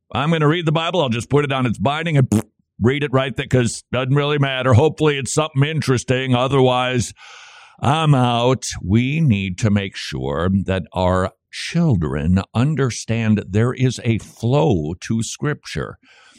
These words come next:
It is a story of one man, the Lord Jesus Christ. It is historical narrative, actual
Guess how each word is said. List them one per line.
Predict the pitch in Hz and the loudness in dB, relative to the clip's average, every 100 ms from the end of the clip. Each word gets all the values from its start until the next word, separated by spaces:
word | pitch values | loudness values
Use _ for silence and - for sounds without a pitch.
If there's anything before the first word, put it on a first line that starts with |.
| _ _ _ | _ _ _
It | - 117 | 0 0
is | 113 | 2
a | 120 | 0
story | 113 - - 131 135 151 160 151 | 0 -2 -6 0 2 4 2 0
of | 113 98 | -2 -2
one | 87 87 110 135 147 107 95 | 0 0 2 2 0 0 0
man, | 90 87 90 104 | 0 0 2 4
the | 92 | 4
Lord | 85 104 127 110 | 4 4 2 0
Jesus | - 101 107 104 98 - | -2 0 0 0 -4 -6
Christ. | - 104 85 65 - - | -2 0 0 -2 -8 -6
It | 107 | -2
is | 95 85 | -2 0
historical | 95 92 - - 127 135 151 160 127 143 143 143 - | -2 -2 -4 -2 2 2 2 -2 0 0 2 0 2
narrative, | 104 95 85 80 85 90 - - 98 107 120 151 113 - - _ _ _ | 4 4 2 0 -2 -2 -4 -4 0 0 0 -2 -4 -14 -20 _ _ _
actual | 127 151 143 - 160 160 139 | -4 -4 -6 -6 0 2 2